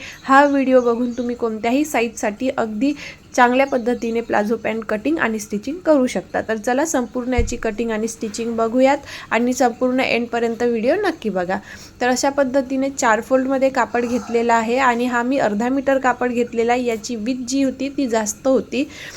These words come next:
आता आपली फुल लेंथ जी आहे ती बावीस इंच आहे. दोन इंच इलास्टिकचे मायनस केले आणि त्यात एक इंच ॲड केलं, अर्धा इंच वरती बेल्टसाठी आणि अर्धा इंच खाली पायाला पट्टी फोल्ड करण्यासाठी.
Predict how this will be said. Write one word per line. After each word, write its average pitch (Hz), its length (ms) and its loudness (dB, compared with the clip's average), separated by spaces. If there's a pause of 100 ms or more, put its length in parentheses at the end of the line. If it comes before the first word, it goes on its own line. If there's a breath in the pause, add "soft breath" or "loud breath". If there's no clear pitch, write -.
(200 loud breath)
आता 254 200 4
आपली 277 280 2
फुल 294 260 0
लेंथ 269 340 4
जी 254 140 0
आहे 254 200 4
ती 262 60 -2
बावीस 233 440 4
इंच 262 220 0
आहे. 240 140 2
दोन 240 260 4
इंच 269 220 0
इलास्टिकचे 233 640 0
मायनस 240 480 0
केले 226 240 2
आणि 240 300 2
त्यात 247 200 0
एक 254 220 0
इंच 247 240 -2
ॲड 226 400 4
केलं, 233 260 2 (340 loud breath)
अर्धा 226 300 2
इंच 247 280 2
वरती 226 420 0
बेल्टसाठी 254 680 0
आणि 233 240 2
अर्धा 226 280 2
इंच 240 260 0 (120)
खाली 240 200 -2
पायाला 233 420 2
पट्टी 233 320 -6
फोल्ड 294 340 2
करण्यासाठी. 196 680 -4